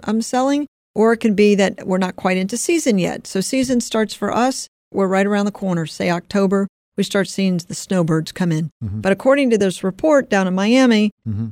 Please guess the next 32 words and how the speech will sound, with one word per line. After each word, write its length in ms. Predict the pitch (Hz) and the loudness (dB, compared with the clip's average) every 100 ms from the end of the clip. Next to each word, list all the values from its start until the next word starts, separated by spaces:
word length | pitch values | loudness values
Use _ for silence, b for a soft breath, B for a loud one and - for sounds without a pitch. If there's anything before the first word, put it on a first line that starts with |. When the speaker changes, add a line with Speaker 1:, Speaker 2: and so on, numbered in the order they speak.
| - | -2
Speaker 1:
there's 180 | 185 | 0
a 40 | 196 | 4
lot 220 | 196 202 | 4 4
of 80 | 196 | 4
activity 760 | 190 - - 277 233 202 190 196 _ - | 0 -2 -4 2 2 2 0 -4 _ -8
of 200 | 180 170 - - | -6 -6 -10 -2
luxury 460 | 196 196 185 202 | 2 2 2 0
buying 560 | 175 185 175 175 170 170 | 0 2 2 2 0 -2
from 460 | - 190 185 180 175 | -4 -2 0 0 -4
people 320 | - 185 180 | -6 -4 -4
from 280 | - 185 180 | -4 -2 0
the 60 | |
Northeast 640 | 175 175 170 165 165 - - | 2 0 0 -2 -2 -6 -6
due 200 | 180 180 | -2 -2
to 140 | 170 165 | -4 -6
this 380 | 175 170 - - _ | -4 -4 -8 -16 _
sole 320 | - - 165 | -10 -6 -4
reason. 460 | 160 170 147 165 - | -2 -2 -4 -8 -10
Speaker 2:
Yeah. 240 | 110 92 92 | -8 -8 -10
Well, 120 | - 151 | -4 0
maybe 280 | 175 196 185 | 0 2 0
they're 120 | 165 | 0
buying 300 | 147 151 143 | 0 -2 -2
in 80 | 135 | -2
Miami, 380 | 127 131 127 | -2 -2 -2
but 180 | 120 123 | -4 -6
they're 80 | 123 | -4
not 180 | 120 113 | -4 -6
buying 360 | 117 113 110 | -6 -4 -4
in 140 | 110 107 | -4 -6
Palm 200 | 104 107 | -6 -6
Beach 460 | 107 101 - - | -6 -10 -18 -20